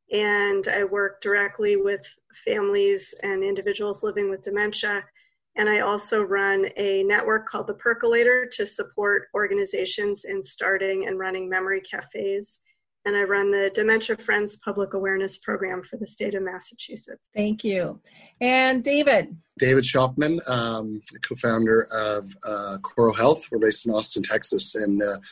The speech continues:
Speaker 3: we provide therapeutic music and spiritual support to individuals with dementia, as well as across the continuum of care.
Speaker 2: Great, thank you. And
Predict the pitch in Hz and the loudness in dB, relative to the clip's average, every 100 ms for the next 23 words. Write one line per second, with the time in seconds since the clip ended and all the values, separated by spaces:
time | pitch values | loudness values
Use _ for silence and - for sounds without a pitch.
0 | - - _ 117 117 120 117 117 113 _ | -20 -20 _ 6 8 8 8 6 4 _
1 | _ _ _ _ _ _ - 143 120 120 | _ _ _ _ _ _ 0 2 6 6
2 | 113 110 123 120 - 120 117 117 120 117 | 6 4 4 2 4 4 4 2 2 4
3 | 123 120 - 117 110 - 123 120 - 113 | 4 0 -2 0 0 2 0 0 -4 -6
4 | - 113 117 - 113 110 113 107 104 110 | 0 0 0 -2 -2 0 -2 -2 -4 -4
5 | - 113 131 180 170 113 107 107 104 - | -4 -4 -2 0 0 2 0 0 -2 -4
6 | 110 107 - 104 110 101 110 104 101 98 | -6 -6 -6 -8 -8 -4 -2 -2 -6 -12
7 | - - _ - 101 - 101 87 - _ | -18 -20 _ -18 -10 -2 -2 -2 -8 _
8 | _ _ _ _ _ _ _ _ - 180 | _ _ _ _ _ _ _ _ -8 -6
9 | 180 - 214 208 214 220 180 175 - - | -6 -6 -4 -2 -2 -2 0 -2 -6 -20
10 | - - 240 233 240 | -14 -4 -2 0 -2